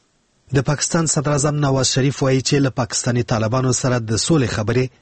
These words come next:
پیل شوي، خو په دې اړه یې نور جزئیات ورنه کړل چې په دې خبرو کې دقیقاً چا ګډون کړی و او په اجنډا کې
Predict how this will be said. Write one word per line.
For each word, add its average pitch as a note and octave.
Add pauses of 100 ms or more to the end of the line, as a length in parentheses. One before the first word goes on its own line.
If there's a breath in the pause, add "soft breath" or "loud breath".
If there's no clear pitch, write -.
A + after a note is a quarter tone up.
(160)
پیل B2+
شوي، B2+ (380 loud breath)
خو D3+
په D3+
دې D#3+
اړه C#3+
یې C3+
نور D#3+
جزئیات A2+
ورنه C3+
کړل A#2
چې A2+
په A#2+
دې A2+
خبرو B2+
کې D3 (420 loud breath)
دقیقاً C#3+ (120)
چا E3+
ګډون D3 (100)
کړی C#3
و C#3 (300 loud breath)
او A2+
په B2 (120)
اجنډا C3
کې A#2+